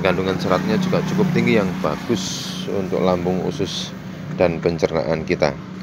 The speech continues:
Oke kawan, jadi bagi Anda yang menginginkan tabu lampot pohon buah tin ini, silakan Anda datang ke Jalan Gunjang satu kosong delapan, Desa Badas, Kecamatan Badas, Kabupaten Kediri, Jawa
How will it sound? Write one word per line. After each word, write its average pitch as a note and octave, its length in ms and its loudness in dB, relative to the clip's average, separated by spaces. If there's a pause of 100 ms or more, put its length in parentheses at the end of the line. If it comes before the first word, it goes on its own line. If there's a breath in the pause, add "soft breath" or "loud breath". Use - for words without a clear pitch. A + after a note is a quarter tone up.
(600 loud breath)
Oke D#3+ 160 6
kawan, F3+ 340 8 (300 loud breath)
jadi C3+ 240 2
bagi C3 240 2
Anda B2+ 180 4
yang B2 300 4
menginginkan B2 720 4
tabu E2+ 400 2
lampot G2 340 4 (1300)
pohon G#2 560 8
buah G#2 180 4 (140)
tin A#2 160 -2
ini, C3 160 -2
silakan F#2 480 -4
Anda E2 240 -2
datang E2 240 -2
ke D#2+ 160 -2
Jalan D#2 400 2
Gunjang A#2+ 320 -2
satu A2 260 -4
kosong G2 240 -2
delapan, E2 400 2 (560 loud breath)
Desa E2 240 0
Badas, D#2+ 320 -2
Kecamatan D#2+ 640 -2
Badas, D2+ 260 -2
Kabupaten D#2 540 0
Kediri, D2+ 420 -2 (160)
Jawa D#2 320 4